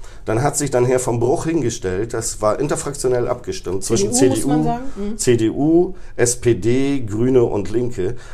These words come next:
Speaker 1: war, und F D P war abgestimmt, dass er die Gegenrede zu meinem Antrag hielt. Und so sinngemäß kam dann drin vor, ich wäre ein ewig Gestriger, weil ich ja aus der A F D stamme. Ähm, ich hätte keine Ahnung von globalen Zusammenhängen und so weiter.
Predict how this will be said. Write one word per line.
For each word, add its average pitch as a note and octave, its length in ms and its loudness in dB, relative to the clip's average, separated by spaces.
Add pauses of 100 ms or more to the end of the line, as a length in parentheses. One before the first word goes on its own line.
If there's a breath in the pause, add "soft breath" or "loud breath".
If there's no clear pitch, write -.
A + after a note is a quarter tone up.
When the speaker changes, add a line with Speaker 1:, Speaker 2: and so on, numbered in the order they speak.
(120)
Speaker 1:
war, G#2 180 0
und A2 160 2
F E3+ 140 0
D G#2 100 -2
P A2 320 -2 (180 loud breath)
war G2+ 120 2
abgestimmt, A#2+ 340 -2
dass G#2 140 -2
er A#2+ 160 2
die A#2+ 100 -2
Gegenrede F#2+ 680 -2
zu - 160 -2
meinem F#2+ 160 0
Antrag G2+ 340 -4
hielt. G2 320 -2 (180 loud breath)
Und C3+ 280 2
so B2 140 4
sinngemäß C3+ 580 2
kam A#2+ 160 0
dann A2+ 80 0
drin G#2 160 -2
vor, G#2+ 260 -4
ich A#2+ 160 -4
wäre A2 160 0
ein G2 160 0
ewig F2 380 -4
Gestriger, B2+ 580 -2
weil F2 140 -4
ich E2 100 -6
ja E2+ 120 -4
aus D#2 200 -4
der D2 140 -4
A D2+ 240 -2
F D2+ 100 -6
D G#2+ 300 -4 (340)
stamme. C3+ 360 2 (580 loud breath)
Ähm, G#2+ 340 6
ich - 180 -4
hätte G#2 200 2
keine A2 380 0
Ahnung G#2 320 0
von A2+ 180 0
globalen G2+ 500 0
Zusammenhängen A2 840 0
und B2+ 200 0
so A#2+ 120 -4
weiter. C3+ 260 -2